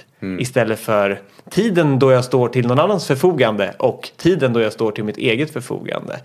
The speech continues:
Speaker 2: Och då blir ju livet, eh, mycket, mycket, eh, andelen av livet, om vi tar de här tre, tredje, tre kakbitarna, tre tårtbitarna, sova, jobba, eh, fritid.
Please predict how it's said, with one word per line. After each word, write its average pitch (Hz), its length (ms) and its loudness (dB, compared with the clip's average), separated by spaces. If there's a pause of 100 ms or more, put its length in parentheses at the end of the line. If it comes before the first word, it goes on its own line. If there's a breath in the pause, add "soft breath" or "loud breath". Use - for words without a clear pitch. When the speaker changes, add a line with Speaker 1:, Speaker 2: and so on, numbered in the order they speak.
Speaker 2:
Och - 280 -2
då 165 280 4
blir 202 220 0
ju 220 140 0
livet, 127 580 0
eh, 127 200 4
mycket, 135 440 -2
mycket, 120 420 2 (760 loud breath)
eh, - 120 -10 (480)
andelen 160 580 4
av 131 140 4
livet, 113 300 2
om 123 60 4
vi 123 80 2
tar 127 140 4
de 120 100 0
här 113 120 0 (220)
tre, 139 320 0 (220)
tredje, 120 520 0
tre 127 280 2
kakbitarna, 120 880 0
tre 131 180 0
tårtbitarna, 127 680 0 (220 soft breath)
sova, 127 560 2 (420 loud breath)
jobba, 120 520 2 (680)
eh, 110 260 -4
fritid. 139 600 0